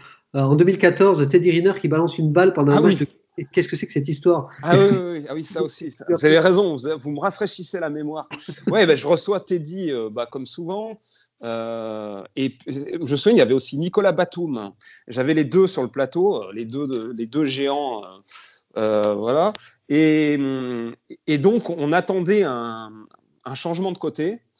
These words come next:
Speaker 2: pour faire l'interview. Et donc, c'était Richard Gasquet qui jouait. Et, et, et il y avait, on a, à l'époque, on avait des, des balles de tennis en, en, en élément de décor sur le, la table, en fait.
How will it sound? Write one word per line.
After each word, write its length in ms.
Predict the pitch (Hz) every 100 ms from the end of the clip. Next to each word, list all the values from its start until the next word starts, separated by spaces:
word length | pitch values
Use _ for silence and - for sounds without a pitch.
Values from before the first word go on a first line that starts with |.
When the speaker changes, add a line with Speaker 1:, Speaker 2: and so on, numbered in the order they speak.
| _ _
Speaker 2:
pour 180 | 185 185
faire 200 | 202 180
l'interview. 460 | 165 160 139 113 107 _ _ _ _ _ _ - _ _ - - _ _
Et 480 | 160 156 160 160 - _ -
donc, 240 | 151 185
c'était 260 | - 143 147
Richard 280 | 156 185 170
Gasquet 360 | 156 - 170
qui 180 | 165 117
jouait. 540 | 104 123 151 202 254 - _ _ _
Et, 80 | 131
et, 280 | 147 170 147
et 140 | 156
il 80 | 147
y 80 | 151
avait, 120 | 160 180
on 100 | 151
a, 60 |
à 40 | 151
l'époque, 400 | 147 226 233 147
on 80 | 135
avait 160 | 143 143
des, 100 | 131
des 240 | 120 123
balles 240 | 120 180
de 60 | 147
tennis 560 | 143 143 175 214 - - - - -
en, 140 | 131 135
en, 260 | 135 131 127
en 120 | 143 156
élément 300 | 170 180 185
de 60 |
décor 500 | 160 170 175 170 - -
sur 520 | - - - 175 175
le, 320 | 156 127 123
la 160 | 120 135
table, 300 | 131 147 131
en 80 | 104
fait. 320 | 113 104